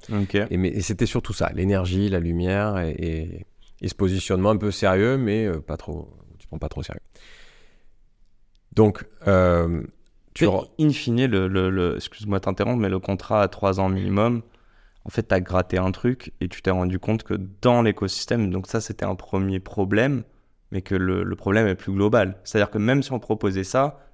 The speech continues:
Speaker 1: les bureaux sont quand même, euh, je sais plus le mot que tu disais, mais froids, austères,
Speaker 2: Hmm.
Speaker 1: un peu. C'est, c'est ça qui s'est passé,
Speaker 2: Ouais,
Speaker 1: ouais.
Speaker 2: t'as, t'avais plusieurs choses. T'as, il fallait travailler le lieu, l'espace de travail,
Speaker 1: Mhm.
Speaker 2: il fallait travailler les services que tu as mis au-, là,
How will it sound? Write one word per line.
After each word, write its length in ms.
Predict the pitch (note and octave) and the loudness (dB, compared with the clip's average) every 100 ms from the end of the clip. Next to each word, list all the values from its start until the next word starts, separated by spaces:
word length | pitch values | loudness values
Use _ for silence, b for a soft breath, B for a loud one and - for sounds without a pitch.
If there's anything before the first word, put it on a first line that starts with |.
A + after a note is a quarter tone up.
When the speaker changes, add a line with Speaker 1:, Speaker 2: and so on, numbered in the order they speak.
| - | -6
Speaker 1:
les 280 | A2 A2+ B2 | 0 2 2
bureaux 300 | A2 A2+ A2+ | 4 2 2
sont 160 | A2+ G2 | -2 0
quand 120 | F#2+ | 2
même, 260 | F#2 G2 | 4 2
euh, 360 | F#2 F2+ F2+ F2+ | 2 2 0 -4
je 100 | - | -8
sais 60 | - _ - _ - _ | -20 _ -20 _ -20 _
plus 140 | - F#2+ | -4 0
le 60 | |
mot 140 | F#2+ F#2 | 2 0
que 80 | |
tu 120 | - G#2 | -4 -6
disais, 220 | A2+ B2 | 0 0
mais 140 | G#2 | 0
froids, 520 | - - G#2 G#2+ A2 | -4 -2 4 4 4
austères, 400 | F#2+ F#2 - G#2+ C#3+ A2 | -2 -4 -2 2 2 2
Speaker 2:
Hmm. 40 | |
Speaker 1:
un 20 | |
peu. 240 | F#2 A2 D3 b b b _ | -2 -4 -4 b b b _
C'est, 180 | - G2+ | -8 -6
c'est 180 | - G2+ | -2 0
ça 180 | A#2+ B2+ | 2 2
qui 160 | - | -2
s'est 120 | A2+ G#2+ | 0 0
passé, 220 | A2 A2+ | 0 0
Speaker 2:
Ouais, 60 | B2 | 6
Speaker 1:
ouais. 40 | |
Speaker 2:
t'as, 280 | B2+ A#2 F2 | 8 8 6
t'avais 260 | A2+ A#2+ | 4 4
plusieurs 300 | A2+ B2+ A#2+ A2+ | 2 0 0 0
choses. 260 | B2+ G#2+ | -2 -2
T'as, 100 | - | -2
il 80 | - | -6
fallait 240 | - G#2 G#2+ | 0 2 2
travailler 260 | A2 G#2+ | 2 2
le 140 | G2+ G2 | 4 4
lieu, 220 | G#2 G2+ - - - | 2 2 -6 -12 -10
l'espace 360 | - G2 - G2+ | -4 0 2 2
de 80 | G2 | 0
travail, 500 | - F#2 G2 A2 B2+ B2+ | 0 2 2 2 -4 -6
Speaker 1:
Mhm. 320 | A2 G#2 G2+ | -2 0 0
Speaker 2:
il 40 | A#2 | 0
fallait 260 | G2 F#2 | 0 0
travailler 340 | F#2 - F#2+ F#2 | 0 0 2 2
les 80 | F#2+ | 0
services 320 | - G2 G#2 | 0 0 0
que 100 | A2 | -4
tu 100 | G#2+ | -2
as 40 | |
mis 120 | G#2+ G#2+ | 0 2
au-, 140 | G2+ - | 0 -2
là, 300 | G#2 - | -2 -2